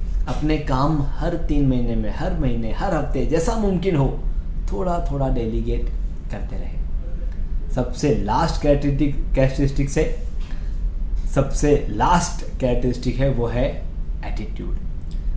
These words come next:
आपका एटीट्यूड कैसा है? आप अपने आप को पॉजिटिव एटीट्यूड वाले मानते हो या नेगेटिव एटीट्यूड वाले मानते हो? अब ये कैसे चेक करेंगे हम?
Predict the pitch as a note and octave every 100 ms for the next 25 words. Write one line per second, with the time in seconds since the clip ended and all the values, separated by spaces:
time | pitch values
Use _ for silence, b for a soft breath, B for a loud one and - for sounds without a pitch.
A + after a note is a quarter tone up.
0 | - C3 - C3 B2 - - A2+ G#2+ G2
1 | G#2 - F#2+ - A#2 B2 C3+ C3+ B2 A#2+
2 | - C#3 - A2 A#2+ C3+ D3 C3 C3+ C#3+
3 | C#3 C3+ C3+ A#2+ B2 C#3+ D#3+ F3 C#3 A2+
4 | B2 - B2 A2 A2 A#2 A2 G#2 G2+ F#2+
5 | F#2+ - - - - B B B B D3+
6 | D#3+ F#3 D3 C#3 G3 E3+ C3+ C3+ A2 G#2
7 | G2+